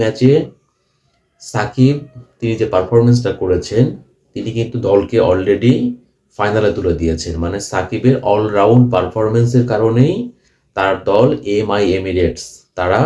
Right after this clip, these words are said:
এই আইএল টি টোয়েন্টি লিগের ফাইনালে কোয়ালিফাই করেছে। সাকিব আল হাসানের পারফরম্যান্সটা আসলে কি ছিল? দেখেন, সাকিব আল হাসান তিনি বল হাতে কোনো উইকেট পাননি, but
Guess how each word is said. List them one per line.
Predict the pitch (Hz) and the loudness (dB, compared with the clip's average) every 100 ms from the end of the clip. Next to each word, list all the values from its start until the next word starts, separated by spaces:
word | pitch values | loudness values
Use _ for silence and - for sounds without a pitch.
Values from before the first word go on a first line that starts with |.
| 202 - _ _ _ - | -2 -10 _ _ _ -6
এই | 92 90 92 64 _ _ _ - | -2 -2 -4 -8 _ _ _ -4
আইএল | 95 104 107 - | 2 4 4 0
টি | 107 | -4
টোয়েন্টি | 101 104 104 101 | 0 0 0 -4
লিগের | 101 110 151 247 - - | -2 2 2 2 -8 -6
ফাইনালে | 95 95 92 107 143 - | -4 -2 -2 0 0 0
কোয়ালিফাই | 101 92 90 85 82 | 0 0 0 -2 -2
করেছে। | 80 73 - 78 80 _ _ _ _ _ _ _ - | -2 -4 -6 -12 -14 _ _ _ _ _ _ _ -6
সাকিব | 107 123 131 | 0 4 4
আল | 135 | 4
হাসানের | 139 139 107 | 2 0 0
পারফরম্যান্সটা | 107 - 131 139 139 139 | 0 2 4 4 2 0
আসলে | 127 123 123 | 0 0 -2
কি | 120 107 - | -4 -12 -10
ছিল? | - 80 76 - _ _ _ _ _ _ - | -8 -8 -8 -12 _ _ _ _ _ _ -4
দেখেন, | 113 127 120 - | 0 2 0 -2
সাকিব | 98 120 120 | -4 0 4
আল | 123 | 4
হাসান | 123 139 139 | 2 -2 0
তিনি | 131 139 160 - 87 90 | 2 2 2 -2 -6 0
বল | 98 110 | 2 4
হাতে | 117 127 123 143 - | 4 2 2 2 2
কোনো | 135 147 120 | 2 2 2
উইকেট | 117 - - | 2 0 0
পাননি, | 87 78 78 71 _ - 85 | -4 -4 -8 -12 _ -12 -2
but | 104 90 123 | 0 2 0